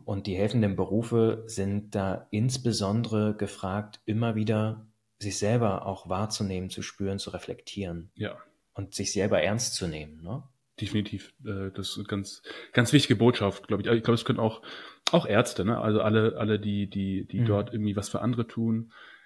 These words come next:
Speaker 2: ähm, die können das, glaub ich, nicht oft genug, äh, hören, weil diese Selbst-, äh,
Speaker 1: Mhm.
Speaker 2: Aufopferung für andere hat ja auch, äh, so einen gewissen Stellenwert und damit definiert man sich ja auch.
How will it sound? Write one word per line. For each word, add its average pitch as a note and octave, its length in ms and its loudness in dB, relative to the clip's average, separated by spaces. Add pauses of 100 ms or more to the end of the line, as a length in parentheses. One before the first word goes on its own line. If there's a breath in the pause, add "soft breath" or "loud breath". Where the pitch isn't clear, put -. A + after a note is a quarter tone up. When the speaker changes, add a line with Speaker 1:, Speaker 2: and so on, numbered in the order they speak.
(400 loud breath)
Speaker 2:
ähm, F#2+ 440 -2
die G#2+ 120 -2
können A2 140 -2
das, G#2 100 -4
glaub G#2+ 120 -2
ich, G2+ 40 -2
nicht G#2+ 140 -2
oft - 120 -8
genug, A2 420 0
äh, - 60 -8
hören, F2+ 420 0
weil F2+ 120 2
diese F#2+ 240 0
Selbst-, G#2+ 520 4
äh, G#2+ 260 2
Speaker 1:
Mhm. G2 360 -6
Speaker 2:
Aufopferung G#2+ 720 -2
für - 180 -4
andere G#2 380 2
hat - 180 -6
ja G2+ 100 0
auch, - 280 -6
äh, G2+ 60 -4
so G2 120 -6
einen F#2 100 -4
gewissen G2 260 -4
Stellenwert F#2+ 560 -4
und F#2+ 60 -4
damit F#2 240 -4
definiert G2+ 320 -4
man G2 100 -2
sich F#2+ 160 -4
ja G2 100 -4
auch. F#2+ 220 -2